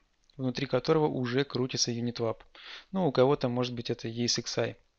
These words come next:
Это один из самых простых способов добавить в сеть виртуальный компьютер с полноценной операционной системой, будь то Windows, Linux, FreeBSD. Давайте рассмотрим алгоритм. Первое.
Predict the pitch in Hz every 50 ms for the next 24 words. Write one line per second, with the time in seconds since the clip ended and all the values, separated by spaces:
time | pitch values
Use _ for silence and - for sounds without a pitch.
0 | _ _ _ _ _ _ _ _ _ _ - _ - - 123 - 147 135 147 147
1 | 139 - - 139 139 127 - - - 135 120 - - - 165 160 - - - 135
2 | 147 - - 143 127 123 120 120 117 123 127 123 120 - - - 151 160 156 -
3 | - 127 123 120 - - 127 131 135 123 - 127 120 117 - 120 113 - - -
4 | - - - 135 127 127 123 117 - - - 135 143 147 135 127 - 120 117 -
5 | - 131 127 123 117 - - 117 - - 123 117 113 110 113 - _ - - -
6 | - - - - - _ - 127 135 135 - - 120 110 110 127 143 160 156 151
7 | 139 131 - - 120 123 131 135 127 120 - - - 117 110 113 117 113 113 117
8 | 123 131 135 135 - _ _ _ _ - - - - - - - - - - _
9 | - 127 135 165 180 - 156 135 - - 143 143 - 139 139 131 123 123 127 120
10 | 117 113 - 113 110 _ _ _ _ _ _ _ _ _ _ _ _ _ _ _
11 | _ _ _ _ _ - - - - 143 139 131 123 120 117 113